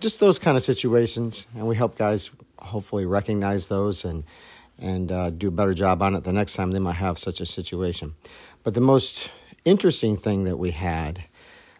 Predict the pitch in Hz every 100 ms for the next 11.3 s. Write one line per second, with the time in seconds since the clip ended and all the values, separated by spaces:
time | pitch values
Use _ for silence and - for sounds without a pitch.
0 | _ 107 110 107 101 92 101 95 90 87
1 | - 127 165 104 92 107 92 95 - 117
2 | 110 98 87 87 87 - 101 110 107 123
3 | 110 107 - 92 87 85 87 - - 92
4 | 98 104 101 95 87 - 82 90 87 85
5 | 82 90 82 - _ - - - - _
6 | - 123 156 143 123 113 98 92 85 82
7 | 80 - _ - - 170 196 196 - 101
8 | - 135 123 101 120 101 87 - - 107
9 | 69 - 101 87 85 82 73 85 87 -
10 | 123 143 120 107 98 - 113 104 95 85
11 | 90 90 85